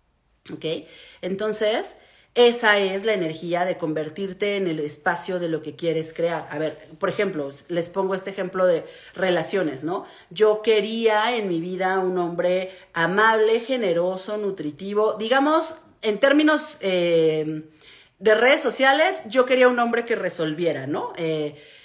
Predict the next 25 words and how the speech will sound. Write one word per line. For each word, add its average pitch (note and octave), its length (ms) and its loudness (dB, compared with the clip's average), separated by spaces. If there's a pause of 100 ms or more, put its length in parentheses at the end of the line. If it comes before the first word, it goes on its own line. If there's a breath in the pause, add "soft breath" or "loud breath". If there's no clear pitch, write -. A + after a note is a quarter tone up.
(120 loud breath)
era G#3+ 220 2
como, B3 140 6
bueno, D4 180 4
a - 20 2
ver, B3+ 120 2
yo D4 100 -2
quiero D#4 180 -2
un D4+ 140 2
hombre D4 240 0
que C4+ 100 -4
resuelva. F#3 600 -4 (100)
Pero A#3 300 6
yo C#4+ 360 2
estaba A#3+ 380 -2
en A#3 100 -4
una A#3 140 -4
energía G#3 640 -2
de, G3+ 340 -4
"Quítate, B3 360 -4
pendejo, G3+ 540 -4
porque E3 360 -10
yo E3+ 140 -2
lo F3 140 0
hago E3+ 140 -2
mejor". F#3 460 -8